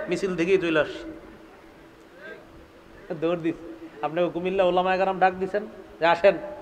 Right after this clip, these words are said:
নবীজির এই ব্যঙ্গ করছে, এটা নিয়ে একটা প্রতিবাদী মিছিল আছে।"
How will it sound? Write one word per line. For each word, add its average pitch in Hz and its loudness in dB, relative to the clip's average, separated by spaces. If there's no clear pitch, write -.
নবীজির 180 4
এই 151 -4
ব্যঙ্গ 185 6
করছে, 180 6
এটা 175 4
নিয়ে 180 4
একটা 175 2
প্রতিবাদী 180 2
মিছিল 165 -2
আছে।" - -2